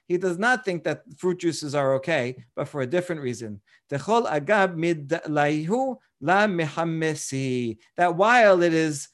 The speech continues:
uh, th-, this comes, uh, uh, while it is, uh, flowing out, while the, while the moisture is flowing out, it's not gonna come back in and, be-, and become hametz. And we can prove that he, uh, agrees, he says this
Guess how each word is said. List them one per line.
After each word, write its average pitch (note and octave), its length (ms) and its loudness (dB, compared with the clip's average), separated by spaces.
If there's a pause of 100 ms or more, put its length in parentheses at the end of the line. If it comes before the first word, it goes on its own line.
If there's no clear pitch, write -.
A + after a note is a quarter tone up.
(140)
uh, D3 300 4
th-, - 200 -14
this F#3 240 -6
comes, F#3 340 -4
uh, D#3+ 220 -2
uh, D#3+ 140 2
while G3+ 400 4
it F3 100 4
is, D#3 260 -2
uh, C#3+ 100 -4
flowing G#3 540 4
out, E3+ 360 2 (180)
while F#3+ 180 2
the, E3+ 280 4
while F3 200 0
the E3+ 80 -2
moisture F3 380 -2
is D3 100 -4
flowing G#3+ 400 0
out, A#3 300 0 (180)
it's - 200 -14
not G#3+ 220 0
gonna F#3 200 -2
come E3+ 260 -2
back D3+ 280 -2
in C3 280 -2 (280)
and, C#3+ 360 0
be-, D3+ 240 -2
and D3 200 -2
become C3+ 360 -6
hametz. A2+ 600 -8 (360)
And F#3+ 100 -6
we G3+ 80 -2
can G3+ 200 -2
prove B3 300 -8
that F3+ 160 0
he, F3 260 0
uh, D#3 240 2
agrees, F#3 440 0
he E3+ 220 -2
says F3 340 -2
this C#3+ 340 -8